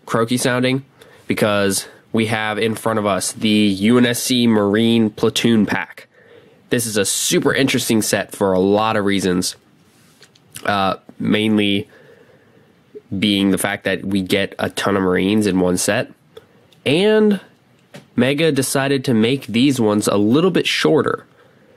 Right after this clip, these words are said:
so I'm very interested to look at that. So let's go ahead and take a quick look at the box. We get to see our orange Spartan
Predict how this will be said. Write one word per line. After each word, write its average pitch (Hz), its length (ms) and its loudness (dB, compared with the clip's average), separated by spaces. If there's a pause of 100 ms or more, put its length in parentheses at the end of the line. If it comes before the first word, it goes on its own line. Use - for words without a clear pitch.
(120)
so - 120 -2
I'm 107 80 2
very 110 240 0
interested 101 460 0
to 104 100 -4
look 95 180 0
at - 60 -4
that. - 220 -4 (1600)
So - 100 -2
let's 117 80 0
go 131 140 0
ahead 117 180 2
and 110 80 -2
take 110 180 0
a - 80 -8
quick 110 200 0
look 104 140 0
at 117 60 -6
the - 60 -2
box. - 560 -4 (280)
We 120 100 2
get 110 200 0
to 113 60 -2
see 107 220 0
our 98 140 2
orange 110 400 2
Spartan 107 540 0